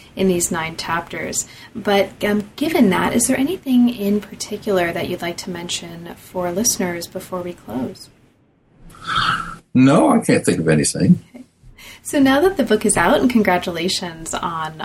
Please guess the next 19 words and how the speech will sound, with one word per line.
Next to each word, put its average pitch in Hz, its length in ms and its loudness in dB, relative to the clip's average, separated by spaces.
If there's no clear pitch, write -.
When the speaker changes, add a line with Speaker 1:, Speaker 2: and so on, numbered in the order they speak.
Speaker 1:
what's, 170 200 -4
I 185 120 0
think, 180 200 -4
a 175 60 0
magisterial 185 920 0
book, 170 420 -6
what's 339 260 0
next 302 320 -2
for 175 200 -2
you? 170 200 0
Are 180 100 4
there 214 140 2
any 226 160 6
projects 190 560 0
that 185 240 -2
you're 196 180 -2
currently 190 420 -4
inspired 185 460 -6
by? 285 220 -10